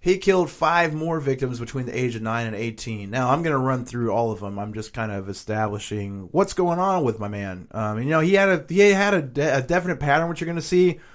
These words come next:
Um, basically, he gets into genital mutilation, gets into ripping eyes out, um, and he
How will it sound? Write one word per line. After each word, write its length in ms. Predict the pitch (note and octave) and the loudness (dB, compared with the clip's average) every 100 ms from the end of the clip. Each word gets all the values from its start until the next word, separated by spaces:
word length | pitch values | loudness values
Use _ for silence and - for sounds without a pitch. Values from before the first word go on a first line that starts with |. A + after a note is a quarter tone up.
| - - - - - | -20 -20 -20 -20 -8
Um, 500 | A#2+ B2 A#2 G#2+ G2+ - - _ - _ - - C3 | -2 0 2 0 -6 -16 -20 _ -20 _ -20 -10 0
basically, 760 | D#3 D#3 D3+ C#3+ C#3 C3 B2+ | 2 2 -2 2 2 4 2
he 100 | C3 | 2
gets 180 | B2+ B2 | 0 -2
into 140 | A#2+ | -4
genital 340 | G#2+ B2+ D3+ D#3 | -2 0 0 2
mutilation, 760 | D3+ D3 C#3 C3+ C3 B2 A#2+ - - - - - - - | 2 4 4 2 2 -4 -6 -12 -20 -20 -20 -20 -20 -12
gets 200 | B2 A#2+ | -6 -2
into 580 | A#2+ A2+ A2+ - A2+ A2 | 0 2 0 0 0 2
ripping 260 | A2 D3+ C3+ | 4 4 2
eyes 300 | B2+ C3+ B2 | 2 2 2
out, 360 | B2+ B2 - - - - - - | 4 4 2 -10 -20 -20 -18 -4
um, 440 | A#2 A2 G#2+ G#2 - | 2 2 2 -2 -4
and 260 | C#3 D3 D3 - | 2 2 0 -10
he 440 | - - F#3 F3+ | -12 -4 0 2